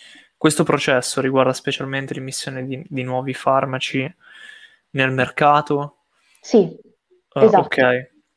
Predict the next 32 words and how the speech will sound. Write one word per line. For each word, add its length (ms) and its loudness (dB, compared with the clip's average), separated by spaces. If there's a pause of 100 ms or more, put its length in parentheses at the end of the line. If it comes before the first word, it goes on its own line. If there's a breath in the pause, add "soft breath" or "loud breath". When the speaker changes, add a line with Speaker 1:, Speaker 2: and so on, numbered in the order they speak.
(440)
Speaker 2:
Esatto, 460 6
perché 260 4
devono 300 6
essere, 520 2
cioè, 160 6
i 40 6
farmaci 460 0
che 120 2
entrano 360 0
nel 200 -4
mercato 500 -4
devono 300 -2
essere 300 -6
approvati 560 -4
dalle, 440 0
da 220 4
un 160 2
ente 340 0
specifico 760 -2
che 140 -2 (100)
è 20 2
la 140 4 (180)
Speaker 1:
Esatto. 320 0
Speaker 2:
F 20 -
D 180 2
A, 260 2 (1400)
eh, 1500 6
e 300 4
da 260 0
lì 260 6
dopo, 760 2
Speaker 1:
Mhm. 20 -18